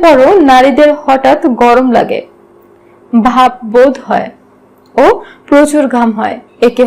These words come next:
হট ফ্লাশ বলে। বিষয়টা কষ্টদায়ক হয়ে উঠলে চিকিৎসকের শরণাপন্ন হবেন। তো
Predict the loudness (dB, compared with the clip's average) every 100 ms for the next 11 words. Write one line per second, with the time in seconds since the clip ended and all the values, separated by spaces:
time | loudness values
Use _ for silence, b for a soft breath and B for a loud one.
0 | 0 -2 -2 -2 0 0 -2 -6 -4 -4
1 | -6 -14 _ _ _ _ _ _ _ _
2 | -4 -2 2 0 2 0 0 0 -2 -2
3 | 0 2 0 -4 -4 0 0 0 -2 -2
4 | -2 -2 B B B -2 0 -2 -2 -2
5 | -2 -2 -2 -2 -2 -4 -4 -4 -6 -6
6 | -6 -6 -10 -14 _ _ _ _ _ _
7 | _ _ _